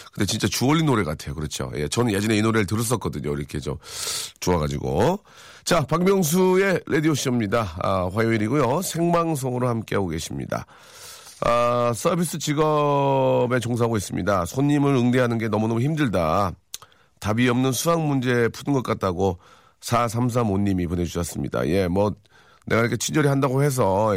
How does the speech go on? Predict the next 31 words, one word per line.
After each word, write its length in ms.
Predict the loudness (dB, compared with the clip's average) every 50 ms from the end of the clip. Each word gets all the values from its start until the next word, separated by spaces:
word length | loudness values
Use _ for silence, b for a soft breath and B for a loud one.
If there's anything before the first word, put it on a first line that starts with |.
| -2 -4
그걸 220 | -2 -2 -2 -2 -2 -4
백분 480 | -6 -8 -8 -6 -2 0 0 0 0 -2
그 560 | -2 -2 0 0 0 0 0 -2 -4 -4 -6 B B B B B B B B B B B B
손님이 360 | -4 0 2 4 4 4 2
이제 160 | 2 0 0
그 80 | 0 2
이해를 340 | 2 2 4 4 4 2 2
해주고 640 | 0 0 -2 0 0 0 0 0 0 0 0 -2 -2
생각을 300 | -2 -4 -2 0 0 2
해줄지, 440 | 2 2 2 0 0 -2 -4 -6 -6
그거는 420 | -6 -6 -2 -2 0 0 0 -2
이제 120 | -4 -6 -8
뭐 80 | -8 -6
당연히 340 | -2 0 2 2 2 2
받아야 260 | 0 0 0 0 2 2
된다 300 | 2 2 2 2 2 0
이렇게 140 | 0 -2 -2
생각을 300 | -4 -2 -2 -2 -2 0
하면은, 460 | 0 0 2 2 2 0 0 -2 -4 b b b b b b b b b b _
아, 500 | -2 0 0 2 2 0 0 -2 -2 -4 -4
좀 180 | -4 -2 -2 0
뭐, 140 | 0 0 0
뭐 140 | 0 -2 -4 -6 -10 -20 _ B B B B
부족할 300 | -4 -2 -2 0 0 0
수도 160 | 0 0 0 2
있는 160 | 2 2 2
거고요. 540 | 2 2 0 0 -2 -4 -4 -2 -2 -2 -2 -2
뭐 100 | -2 -4
생각하기 340 | -2 -2 -2 0 0 -2 -2
나름이긴 400 | 0 0 0 0 0 0 0 0
한데, 480 | 0 0 -2 -2 -2 0 0 0 0